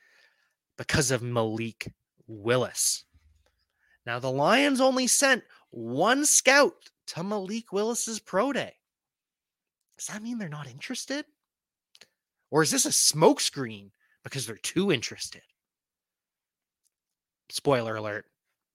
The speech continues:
it means nothing. The Lions spent an entire week with Malik Willis,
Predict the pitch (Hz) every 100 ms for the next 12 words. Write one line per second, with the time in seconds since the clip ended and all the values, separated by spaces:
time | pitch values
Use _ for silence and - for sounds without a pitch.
0 | _ - 147 113 107 110 101 - 110 95
1 | _ _ _ _ _ _ _ _ _ _
2 | _ _ _ 147 185 247 269 240 - -
3 | 185 143 - - 151 139 - - 185 185
4 | 170 151 156 131 135 127 113 107 113 110
5 | 104 -